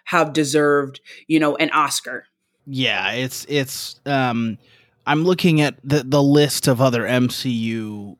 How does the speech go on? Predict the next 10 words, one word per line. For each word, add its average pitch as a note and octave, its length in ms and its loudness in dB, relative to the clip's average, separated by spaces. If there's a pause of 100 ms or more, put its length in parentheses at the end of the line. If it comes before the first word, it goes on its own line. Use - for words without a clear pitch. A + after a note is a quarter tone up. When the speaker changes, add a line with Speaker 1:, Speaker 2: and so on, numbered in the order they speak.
Speaker 2:
movies A#2 420 -6
that A#2+ 120 -4
have A2 80 -4
been A2 160 -2
nominated. A2 640 -2 (260)
There D#3 160 2
are E3+ 40 4
only E3 300 2 (420)
three A3+ 220 4
movies, C#3 540 0